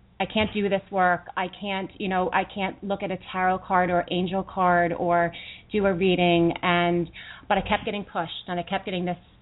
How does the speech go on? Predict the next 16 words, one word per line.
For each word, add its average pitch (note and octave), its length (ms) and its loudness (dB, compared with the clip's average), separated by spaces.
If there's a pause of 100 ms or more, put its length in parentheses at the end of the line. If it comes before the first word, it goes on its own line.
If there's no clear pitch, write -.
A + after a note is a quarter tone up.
this F#3 160 -6
whole F3 220 -2
thing. A3 420 0
And F#3 400 -2
I F#3+ 100 2
really A3 380 -2
had C#4+ 200 0
a C#4 40 -2
lot B3 200 0
of B3 60 -8 (120)
fear F#3+ 300 0
until F#3+ 500 -4
I F#3+ 160 0
worked F#3 300 -2
with F#3+ 160 -12
people. F#3 560 -2